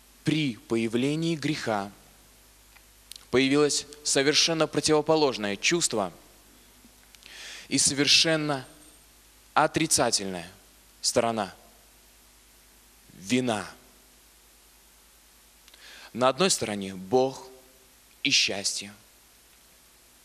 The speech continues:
при котором Он и создал землю с идеальными условиями, идеальной жизнью, идеальными отношениями,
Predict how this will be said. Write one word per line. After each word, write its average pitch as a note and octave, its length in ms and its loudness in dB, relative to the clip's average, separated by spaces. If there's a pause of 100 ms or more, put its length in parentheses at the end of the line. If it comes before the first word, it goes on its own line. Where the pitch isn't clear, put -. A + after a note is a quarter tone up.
(120)
при D#3 100 2
котором D#3 360 0
Он D3+ 100 -6
и D#3 40 -2
создал G#2+ 380 0
землю G2 360 -4 (600)
с - 120 -2
идеальными B2+ 480 -2
условиями, G#2 640 -2 (320)
идеальной B2 680 -2
жизнью, G2 680 -6 (1040)
идеальными B2+ 640 0
отношениями, A#2+ 760 -4